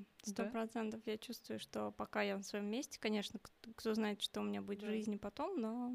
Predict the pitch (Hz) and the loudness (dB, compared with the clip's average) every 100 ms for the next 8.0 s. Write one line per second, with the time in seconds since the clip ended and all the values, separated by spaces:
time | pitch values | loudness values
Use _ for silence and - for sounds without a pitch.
0 | 240 220 208 208 220 196 269 226 214 254 | -2 -2 -2 -2 2 10 10 10 6 6
1 | 226 214 214 208 208 196 196 190 214 240 | 8 6 6 4 4 2 0 2 6 8
2 | 226 233 226 214 214 214 254 302 254 214 | 8 8 10 10 10 10 8 8 6 6
3 | 220 208 208 233 233 220 262 247 240 254 | 4 4 2 4 4 8 10 10 10 6
4 | - 254 247 233 233 220 - 220 214 226 | 6 6 6 6 4 2 4 4 4 4
5 | 214 220 226 214 214 202 - 240 254 262 | 4 2 2 4 2 0 0 8 10 10
6 | - 240 226 214 - 226 214 233 - - | 6 6 4 2 0 2 4 2 0 0
7 | 226 214 - 277 208 214 226 220 208 | 2 2 2 4 6 6 6 2 2